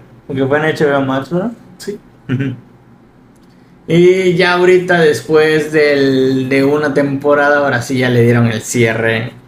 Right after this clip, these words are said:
Speaker 1: O sea, hablo de Warner porque,
Speaker 2: La
Speaker 1: pues, la serie
Speaker 2: muerte.
Speaker 1: no terminó, ¿no? La serie me imagino que dejó con cliffhanger o algo así.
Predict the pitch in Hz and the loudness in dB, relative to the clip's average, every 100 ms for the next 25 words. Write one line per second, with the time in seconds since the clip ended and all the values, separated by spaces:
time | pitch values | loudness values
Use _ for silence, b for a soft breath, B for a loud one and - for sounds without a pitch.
0 | - _ _ - 131 123 117 113 - - | -20 _ _ -4 0 0 0 -4 -8 -18
1 | - - _ - - _ _ 127 135 147 | -20 -20 _ -20 -20 _ _ -2 2 2
2 | 123 117 113 117 127 135 123 117 123 117 | 4 4 4 2 2 2 0 0 -2 -2
3 | 180 180 180 175 - 185 160 170 160 156 | -2 0 0 0 2 2 2 2 0 -2
4 | 151 131 131 151 185 220 240 180 175 180 | -2 -2 -2 -2 -2 -2 -2 -2 0 2
5 | 175 147 147 170 160 135 143 151 139 151 | 2 0 -2 0 0 0 0 -2 -2 -4
6 | - 190 240 165 170 170 | 0 0 0 0 2 2